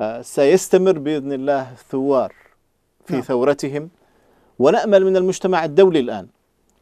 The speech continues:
Speaker 1: الذي لم يفي بوعوده لا الإنسانية ولا الغير الإنسانية،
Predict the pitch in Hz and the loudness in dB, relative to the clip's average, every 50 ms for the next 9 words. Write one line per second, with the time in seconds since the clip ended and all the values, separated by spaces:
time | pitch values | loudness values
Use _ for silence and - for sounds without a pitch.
0 | _ - 120 123 127 135 123 139 143 151 175 185 190 196 175 - 180 160 160 160 | _ -4 -2 -2 0 0 0 0 0 0 0 0 0 0 0 0 -2 0 0 2
1 | 160 156 170 185 175 139 127 117 87 - _ _ _ _ _ _ _ - 120 123 | 2 4 4 4 4 4 2 -2 -4 -6 _ _ _ _ _ _ _ -8 0 4
2 | 143 165 175 202 196 185 - - 185 175 185 190 190 196 190 190 196 190 190 175 | 4 4 4 4 0 0 0 -2 -2 0 0 0 2 2 4 4 4 4 4 4
3 | 160 185 175 160 160 151 127 - 147 131 123 113 107 107 98 - | 2 2 2 2 0 -4 -4 -4 -6 -6 -4 -6 -8 -10 -12 -14